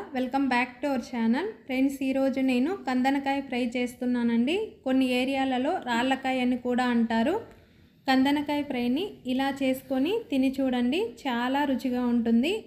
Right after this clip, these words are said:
ఎలా చేయాలో ఇప్పుడు చూసేద్దాం పదండి. స్టవ్ on చేసుకొని ప్యాన్ పెట్టుకొని ఆయిల్ వేసుకోవాలి.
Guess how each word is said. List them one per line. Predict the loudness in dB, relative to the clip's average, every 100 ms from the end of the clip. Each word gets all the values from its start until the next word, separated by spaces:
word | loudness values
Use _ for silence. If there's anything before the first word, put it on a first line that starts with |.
| -6 -4
ఎలా | -2 -2
చేయాలో | -4 -2 -2 -4 -4 -6
ఇప్పుడు | -2 0
చూసేద్దాం | 0 0 0 2 0 -2 -4
పదండి. | -2 2 2 0 -4 -16 _ _ -6
స్టవ్ | -2 0 -2
on | -2
చేసుకొని | -2 -2 -2 -2 0
ప్యాన్ | 0 0 -2
పెట్టుకొని | -4 -2 -2 -4 -2
ఆయిల్ | 0 0 0
వేసుకోవాలి. | -2 -4 -4 0 0